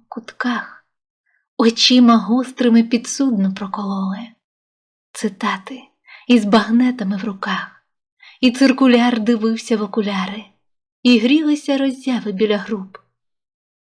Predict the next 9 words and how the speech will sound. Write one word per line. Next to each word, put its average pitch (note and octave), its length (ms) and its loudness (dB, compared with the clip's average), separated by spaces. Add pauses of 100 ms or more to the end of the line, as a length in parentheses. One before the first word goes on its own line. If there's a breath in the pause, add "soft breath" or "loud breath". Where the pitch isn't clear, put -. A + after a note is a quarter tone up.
(100)
І G3+ 100 -4
вказівки G3+ 680 0
скакали, A3+ 720 -4 (800)
як G#3+ 420 0
примари, F#3+ 800 -2 (760)
із A#3+ 200 2
телефонних A3+ 880 2
мудрих A3 500 0
труб. B3+ 400 -6